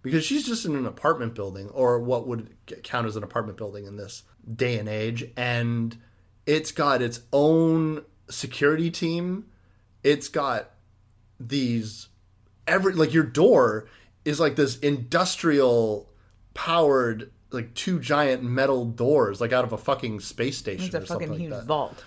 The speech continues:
Speaker 2: You
Speaker 1: Yeah.
Speaker 2: live in a fucking vault.
Speaker 1: Yeah, it was like, good l-, I, I was, and, and she has to grant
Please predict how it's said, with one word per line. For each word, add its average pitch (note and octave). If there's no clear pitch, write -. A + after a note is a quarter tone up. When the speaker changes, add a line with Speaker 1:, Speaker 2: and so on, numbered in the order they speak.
Speaker 2:
You F#3
Speaker 1:
Yeah. B3
Speaker 2:
live A#3
in A#3
a F3+
fucking F#3
vault. B2+
Speaker 1:
Yeah, D#3
it C#3+
was C#3+
like, C#3
good F3
l-, D#3+
I, D3
I D3
was, D#3
and, D3
and D3
she -
has F#3+
to D3
grant C#3+